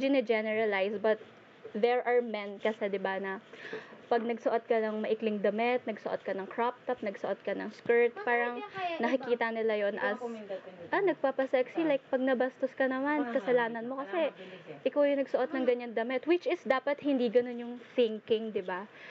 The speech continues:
Like, bakit naman sa mga tribes, bakit naman sa mga, um, ibang culture, kahit, kahit nakahubad or kahit, um, maikli ang pananamit ng babae, hindi naman nila sinesexualize?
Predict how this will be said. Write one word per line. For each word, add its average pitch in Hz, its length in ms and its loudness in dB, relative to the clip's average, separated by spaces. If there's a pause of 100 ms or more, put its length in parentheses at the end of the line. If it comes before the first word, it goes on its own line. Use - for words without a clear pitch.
(240)
Like, 269 240 2 (560)
bakit 320 240 0
naman 359 320 2
sa 339 80 0
mga 285 320 2
tribes, 226 640 2
bakit 220 320 -2
naman 226 240 -2
sa 226 160 -2
mga, 202 480 -4 (800)
um, 220 240 -2
ibang 226 320 -2
culture, 226 560 4
kahit, 247 320 -2 (480)
kahit 254 400 0
nakahubad 240 800 0
or 233 160 0
kahit, 233 320 -2 (560)
um, 226 240 2
maikli 240 400 2
ang 247 80 -2
pananamit 226 480 -2
ng 226 80 -6
babae, 208 400 -2
hindi 226 320 -4
naman 220 240 -2
nila 214 160 0
sinesexualize? 208 960 -6